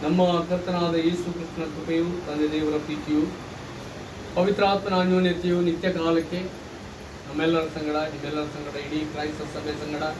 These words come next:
ಮುಖ್ಯವಾಗಿ ಈಗ ತಾನೇ ಪರಿಶುದ್ಧ ದೀಕ್ಷಾಸ್ನಾನ ಹೊಂದಿದಂಥ ಮಗು ಕ್ರಿಸ್ತಿನ ಸಂಗಡ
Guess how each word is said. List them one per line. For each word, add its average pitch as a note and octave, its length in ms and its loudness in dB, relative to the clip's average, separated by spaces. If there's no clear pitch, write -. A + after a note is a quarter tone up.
ಮುಖ್ಯವಾಗಿ F#3 500 4
ಈಗ F3+ 120 2
ತಾನೇ F3 500 0
ಪರಿಶುದ್ಧ F#3+ 380 0
ದೀಕ್ಷಾಸ್ನಾನ E3+ 840 2
ಹೊಂದಿದಂಥ D#3+ 560 -2
ಮಗು D3+ 280 -4
ಕ್ರಿಸ್ತಿನ D3+ 360 0
ಸಂಗಡ C#3 500 -4